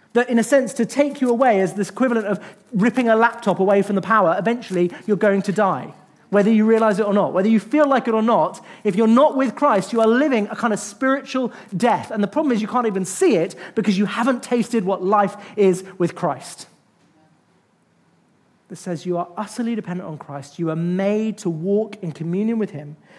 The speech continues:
to depend on him. And only when you experience life with him will you experience the life, the flourishing, and the joy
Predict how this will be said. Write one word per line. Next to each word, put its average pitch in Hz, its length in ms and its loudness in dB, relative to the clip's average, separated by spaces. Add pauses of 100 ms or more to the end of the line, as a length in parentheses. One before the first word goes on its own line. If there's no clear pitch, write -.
(140)
to 170 100 -2
depend 214 440 -2
on 190 140 0
him. 143 240 -10 (160)
And 196 220 -4
only 294 340 6
when 233 160 2
you 208 80 4
experience 220 640 -2
life 233 300 0
with 220 100 0
him 156 220 -2 (240)
will 190 100 4
you 202 80 6
experience 226 540 0
the 202 80 -2
life, 262 400 0 (160)
the 202 80 -4
flourishing, 262 680 2
and 339 340 2
the 339 120 2
joy 208 600 2